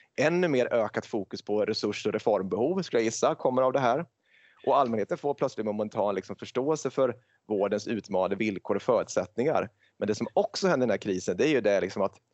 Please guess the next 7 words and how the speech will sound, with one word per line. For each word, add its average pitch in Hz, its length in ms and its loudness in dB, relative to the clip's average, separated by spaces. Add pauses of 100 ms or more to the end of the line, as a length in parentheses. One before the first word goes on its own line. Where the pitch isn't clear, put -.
(140)
planerade 127 480 2
operationer 143 520 0
skjuts 107 220 -2
på 98 80 -8
framtiden. 117 720 0
Alltså, 110 280 -2
jag 104 460 0